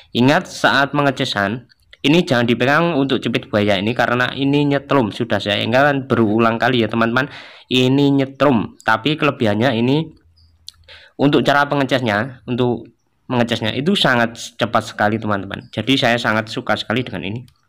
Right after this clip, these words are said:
Mohon maaf, saya coba cek dulu tegangan arusnya sebelum saya lakukan pengecasan, ya, biar kita tahu, ndak dikira rekayasa.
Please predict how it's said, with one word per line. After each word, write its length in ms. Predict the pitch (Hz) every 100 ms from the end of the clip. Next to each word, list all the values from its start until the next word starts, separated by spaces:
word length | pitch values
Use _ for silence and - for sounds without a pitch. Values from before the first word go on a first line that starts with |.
| _ _ _ _ - - - -
Mohon 180 | 120 120
maaf, 200 | 131 160
saya 400 | 131 117 117 117
coba 320 | 117 127 120 117
cek 240 | 120 -
dulu 160 | 117 139
tegangan 320 | 117 110 110
arusnya 280 | 110 110 143
sebelum 400 | 135 120 113 110
saya 520 | 110 107 104 104 101 - _ - - _ _ _ _ _ _ _ _ _
lakukan 320 | 110 107 113 110
pengecasan, 480 | 110 104 104 117
ya, 80 | 117
biar 320 | 123 120 104
kita 240 | 104 107 104
tahu, 320 | 104 117 160 - _ -
ndak 240 | 117 110 -
dikira 640 | 113 113 113 110 107 110
rekayasa. 960 | 107 110 107 107 104 101 98 117 139